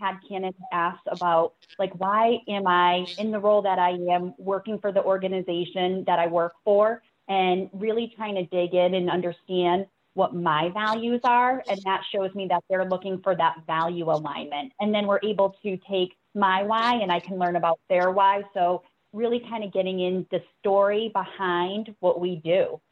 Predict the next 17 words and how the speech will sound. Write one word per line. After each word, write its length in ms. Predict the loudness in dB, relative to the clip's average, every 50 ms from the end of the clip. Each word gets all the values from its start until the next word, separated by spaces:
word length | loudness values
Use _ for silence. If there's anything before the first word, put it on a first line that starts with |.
| _ _ _ _ _ -2
Um, 360 | 0 0 2 2 0 0 0 0
I 100 | 0 2
was 160 | 2 2 0 0 -4 -12 _
reading 440 | -8 -6 -4 -2 -2 0 0 2 2
a, 240 | 4 4 4 4 2 0
a 60 | -2
Harvard 400 | -2 -2 -2 -2 -2 -2 -4 -4 -4
Business 360 | -6 -6 -6 -4 -6 -6 -6 -6 -4
Journal 420 | -4 -2 0 0 0 0 -2 -6 _ _ _ _ -2
article 400 | 0 2 2 2 0 2 0 2
the 120 | 2 2
other 300 | 0 2 2 2 2 0
night, 420 | 0 0 2 2 2 0 -2 -4 -6 _
and, 400 | -6 -4 -2 0 0 -2 -2 -4 -6 _ _ _ _ _ -4
uh, 240 | -2 0 0 0 0 2
I 100 | 0 0
was 140 | 0 -2